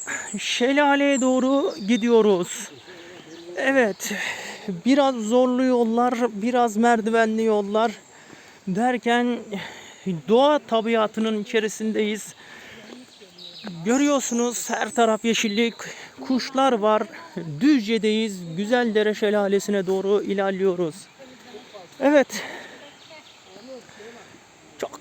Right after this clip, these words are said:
güzel bir yer, yeşilliklerle dolu. Birazdan şelaleye ulaşacağız. Burası yeşilliklerin,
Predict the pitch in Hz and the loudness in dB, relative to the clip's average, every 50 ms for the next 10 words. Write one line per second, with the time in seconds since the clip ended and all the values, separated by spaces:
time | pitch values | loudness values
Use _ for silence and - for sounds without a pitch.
0 | - - 226 196 226 233 233 233 214 202 226 240 208 208 - - - - - - | -2 -2 2 4 4 4 4 2 2 0 0 0 0 -2 -8 -12 -12 -12 -12 -14
1 | - - - - 175 165 160 202 220 226 226 220 214 190 185 202 226 202 - - | -16 -16 -10 -6 -6 -2 0 2 2 2 2 0 -2 -2 0 0 0 2 0 0
2 | 247 220 226 226 240 214 - - 233 254 247 240 226 220 220 185 202 214 214 196 | -2 -2 0 -2 -2 -2 -2 -2 0 2 2 2 2 0 2 2 2 2 2 4
3 | 214 214 233 220 - - - - - - - - - - - - - - - - | 4 4 4 2 0 -6 -18 -20 -20 -20 -20 -20 -20 -20 -20 -20 -20 -20 -20 -20
4 | - - - - - - - - - - - - - - - - - - - - | -20 -20 -20 -20 -20 -20 -20 -20 -20 -20 -20 -20 -20 -20 -20 -20 -20 -20 -20 -20
5 | - - - 269 302 311 294 277 226 214 262 254 254 254 - 202 - - - - | -14 0 2 4 4 6 4 2 2 0 2 2 2 2 0 -2 -4 -4 -6 -6
6 | - - - - 247 254 240 247 240 240 233 233 240 247 254 247 - - 233 220 | -6 -6 -2 2 2 2 2 2 2 2 2 2 2 2 2 2 0 0 2 2
7 | 240 233 - - 240 214 196 240 247 233 226 226 220 - - - - - - - | 2 2 2 0 0 0 2 2 4 4 2 2 0 -2 -4 -6 -6 -10 -14 -18
8 | - - - - - - - - - - - - - - 190 208 262 294 277 247 | -20 -20 -20 -20 -20 -20 -20 -20 -20 -20 -20 -18 -8 -4 -2 2 4 4 2 2
9 | - - 262 262 262 262 262 - - - - - - - - - - - - - | 0 2 4 4 4 4 2 0 -4 -12 -16 -16 -18 -20 -20 -20 -20 -20 -20 -20
10 | - - - - - - - - - - 147 143 180 233 226 - - 262 247 247 | -20 -20 -20 -20 -20 -20 -20 -20 -16 -12 -8 -4 -4 -2 -2 -2 -2 -2 -2 -2
11 | 254 254 - - 226 247 247 240 247 247 247 247 | -2 -4 -4 0 2 2 4 4 4 2 2 0